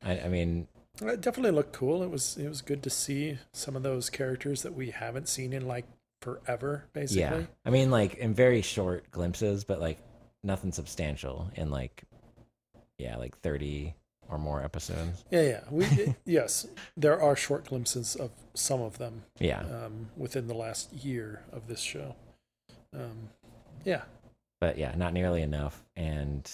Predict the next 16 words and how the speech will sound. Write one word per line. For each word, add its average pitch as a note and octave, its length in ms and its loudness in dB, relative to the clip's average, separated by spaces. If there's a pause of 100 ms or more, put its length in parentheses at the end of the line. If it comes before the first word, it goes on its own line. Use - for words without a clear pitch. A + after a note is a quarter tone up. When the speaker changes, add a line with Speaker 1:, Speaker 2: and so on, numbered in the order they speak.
(320)
Speaker 1:
yeah, D3 200 4 (180)
we - 80 -12
kinda A#2+ 220 4
need F#2+ 240 2
that, D2+ 320 0 (520)
like, E2+ 180 -6
reinstate, F2+ 640 0
like, D2+ 280 -4
the, D2+ 380 -4 (760)
you F2 100 -2
know, C#2 240 -4 (1200)
the E2+ 220 -4 (280)
heroes E2 680 0
and D#2 180 -2
villains D2+ 600 -2 (140)
dynamic C2+ 500 -6